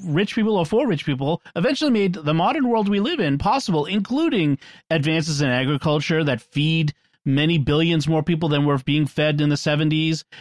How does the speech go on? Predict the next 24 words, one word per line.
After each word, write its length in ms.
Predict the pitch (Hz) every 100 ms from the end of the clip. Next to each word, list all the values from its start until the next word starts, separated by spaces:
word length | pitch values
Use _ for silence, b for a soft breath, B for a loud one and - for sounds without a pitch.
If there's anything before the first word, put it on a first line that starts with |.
| B
You 60 | 151
know, 180 | 143 135
the, 220 | - - 202
I 40 |
mean, 200 | 202 175 _ -
all 220 | 190 277
these 180 | 311 262
sorts 220 | 247 214
of 100 | 190
things 480 | 262 233 160 151 - _ _
have 160 | 170 170
been 120 | 165
made 160 | 160 151
possible 680 | 240 269 - 151 135 131 - _ _ _ _ _ -
in 140 | 175
part 340 | - 294 254 -
by 420 | 135 131 127 131 _ _ _ -
rich 260 | 147 196 -
people 580 | 196 190 170 170 160 - -
putting 280 | 165 175 185
their 120 | 190
money 460 | 190 220 170 147 147
into 300 | 156 170 156
speculative, 840 | - 170 - 175 175 180 165